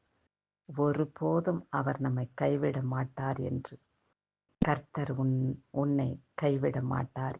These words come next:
என்று தன்னுடைய மகனாகிய சாலமோனுக்கு அவர் சொன்ன வார்த்தை. நாமும் கூட நம் பிள்ளைகளை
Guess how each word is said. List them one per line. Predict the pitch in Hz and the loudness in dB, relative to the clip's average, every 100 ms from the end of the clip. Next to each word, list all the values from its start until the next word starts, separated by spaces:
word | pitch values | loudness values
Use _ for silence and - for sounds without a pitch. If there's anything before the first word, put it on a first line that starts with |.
| _ | _
என்று | 131 127 131 123 - _ _ _ _ _ _ _ - - _ _ _ - - _ _ - | -2 -2 -4 -10 -12 _ _ _ _ _ _ _ -20 -20 _ _ _ -20 -20 _ _ 6
தன்னுடைய | 147 143 151 170 | 8 8 4 6
மகனாகிய | 175 180 185 180 175 170 151 - - | 6 4 4 2 0 0 -2 -2 2
சாலமோனுக்கு | 139 143 139 139 135 131 - 127 123 _ _ _ _ _ _ - | 2 2 2 0 0 -2 -4 -6 -6 _ _ _ _ _ _ -8
அவர் | 139 131 135 | -4 -2 -2
சொன்ன | - 131 127 139 | -2 0 2 2
வார்த்தை. | 127 131 127 - - _ _ _ _ _ _ _ _ _ _ - _ _ _ | 2 0 -2 -8 -14 _ _ _ _ _ _ _ _ _ _ -20 _ _ _
நாமும் | - 175 165 170 175 | -2 2 4 4 4
கூட | 175 175 175 | 2 2 2
நம் | 165 139 | 2 0
பிள்ளைகளை | 135 143 143 135 139 139 | -2 0 0 0 -4 -6